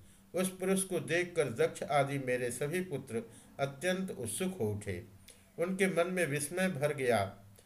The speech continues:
जगत की सृष्टि करने वाले मुझ जगदीश्वर ब्रह्मा की ओर देखकर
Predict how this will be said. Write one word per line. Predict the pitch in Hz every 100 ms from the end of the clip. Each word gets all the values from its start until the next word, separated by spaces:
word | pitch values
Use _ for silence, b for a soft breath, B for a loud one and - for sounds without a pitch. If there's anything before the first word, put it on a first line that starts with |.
| B B B 135
जगत | 147 160 185 -
की | 170
सृष्टि | 143 160 - 185
करने | 185 160 156
वाले | 147 139 135
मुझ | 120 160
जगदीश्वर | 156 131 120 120 151 147 - 147
ब्रह्मा | 110 131 143 156 180
की | 156 147 127
ओर | 123 113
देखकर | 135 156 - 107